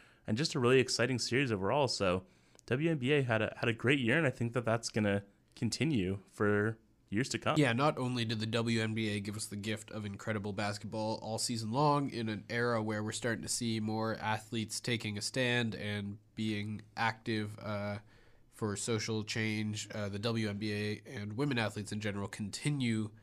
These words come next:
Speaker 2: to do it more than any other league and better than any other league. So a big shout out to them as well. Uh, Chris, I'm gonna come at you with a ten-, uh, I think this counts as sports, but one of the, uh,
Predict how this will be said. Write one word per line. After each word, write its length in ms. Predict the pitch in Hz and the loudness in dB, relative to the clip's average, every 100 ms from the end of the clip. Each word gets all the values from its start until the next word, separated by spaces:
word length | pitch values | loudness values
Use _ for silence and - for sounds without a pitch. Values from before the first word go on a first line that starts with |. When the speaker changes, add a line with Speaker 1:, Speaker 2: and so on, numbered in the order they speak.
| - _ - | -20 _ -6
Speaker 2:
to 100 | 113 | -2
do 160 | 113 | 0
it 140 | 107 98 | 0 -2
more 360 | 120 117 117 | -2 0 2
than 140 | 110 110 | 0 -2
any 220 | 110 110 | 0 0
other 200 | 104 104 | 0 -2
league 520 | 101 101 101 98 104 - - - _ _ | -2 -2 -2 -4 -8 -16 -20 -20 _ _
and 400 | 104 101 98 101 - | -8 -4 -4 -6 -6
better 300 | 104 123 110 | 0 2 2
than 160 | 101 107 | -2 -2
any 200 | 107 104 | -2 -2
other 200 | 104 101 | -4 -4
league. 280 | 101 101 | -4 -4
So 120 | 101 95 | -6 -4
a 20 | |
big 180 | 113 107 | -2 -2
shout 200 | 107 104 | -2 -2
out 120 | - | -4
to 80 | 104 | -4
them 240 | 101 98 | -4 -4
as 240 | 98 101 98 | -2 -4 0
well. 420 | 107 107 104 101 | 2 4 4 0
Uh, 180 | 113 107 | -2 -4
Chris, 260 | - 135 - | -4 -6 -2
I'm 160 | 190 | 0
gonna 140 | 233 196 | 2 2
come 180 | 185 170 | 6 6
at 220 | 151 156 | 6 4
you 60 | |
with 200 | 139 127 | 2 2
a 280 | 165 143 143 | 2 2 2
ten-, 420 | - - 220 208 - | -2 0 0 0 -2
uh, 320 | 185 180 196 - - - - | 2 4 4 0 -8 -20 -2
I 80 | 403 | 2
think 220 | 359 190 | 4 4
this 140 | 147 | 2
counts 260 | - 151 131 | 2 2 2
as 80 | 117 | -2
sports, 400 | - 127 120 - - - - - - | 0 2 2 0 -16 -20 -20 -20 -4
but 180 | 123 - | -2 0
one 180 | 151 185 | 4 4
of 140 | 156 | 4
the, 320 | 131 127 127 127 | 4 6 6 4
uh, 280 | 123 113 110 | 2 2 0